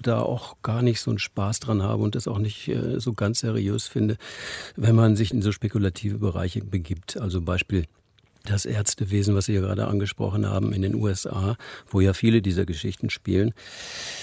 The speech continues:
Thema Leibärzte und so weiter, das ist ja ein vollkommen anderes, als wir das hier, äh, in, in, in Deutschland beispielsweise kennen. Und es hat sehr viel zu tun mit dem nötigen Geld, was man aufbringen muss, um dann da entsprechende Leistung einzukaufen.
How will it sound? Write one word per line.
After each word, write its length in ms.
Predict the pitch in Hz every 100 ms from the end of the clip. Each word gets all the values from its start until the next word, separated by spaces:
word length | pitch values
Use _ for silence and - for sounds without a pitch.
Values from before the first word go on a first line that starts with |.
| -
Thema 260 | - 104 104
Leibärzte 640 | 95 104 - 104 - -
und 120 | 107
so 200 | - 107
weiter, 280 | 98 104 113
das 200 | 98 104
ist 180 | - -
ja 80 | 110
ein 260 | 101 87
vollkommen 440 | 117 139 139 110 107
anderes, 280 | 120 113 113
als 220 | 104 -
wir 80 | 110
das 140 | 104
hier, 260 | 107 107 107
äh, 240 | 101 98
in, 220 | 107 104
in, 300 | 101 101 101
in 140 | 110 98
Deutschland 420 | 104 - 123 113
beispielsweise 680 | 104 - 98 - 90 90
kennen. 340 | - 92 92 120 - - - -
Und 120 | - 92
es 80 |
hat 140 | 113 98
sehr 140 | 110
viel 180 | 101 104
zu 140 | -
tun 340 | 110 110 104 98
mit 320 | 92 - - 104
dem 100 | 101
nötigen 300 | 101 98 90
Geld, 260 | 90 110
was 160 | 110 104
man 220 | 104 113
aufbringen 640 | 110 104 - 113 107 101 -
muss, 300 | 113 101 -
um 160 | 107
dann 240 | 92 95 95
da 300 | 92 101 143 151 117 - _ -
entsprechende 580 | 117 - - 95 113 98
Leistung 500 | 95 117 - 110 95
einzukaufen. 800 | 117 131 117 - 90 95 127